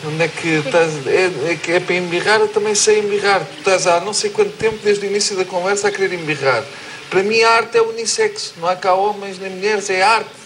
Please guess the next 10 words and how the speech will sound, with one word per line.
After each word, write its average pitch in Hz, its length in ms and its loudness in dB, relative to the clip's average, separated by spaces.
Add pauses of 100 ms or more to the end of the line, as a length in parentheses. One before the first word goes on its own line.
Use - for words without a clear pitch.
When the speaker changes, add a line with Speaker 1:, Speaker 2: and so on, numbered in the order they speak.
(160)
Speaker 1:
no 175 140 -8
geral. 196 460 2 (420)
E 156 60 -8
estou 190 180 4
a 196 40 -2
falar 196 320 2
dos 135 300 -10
pintores 196 440 0
mais 185 220 2
conhecidos 214 540 -8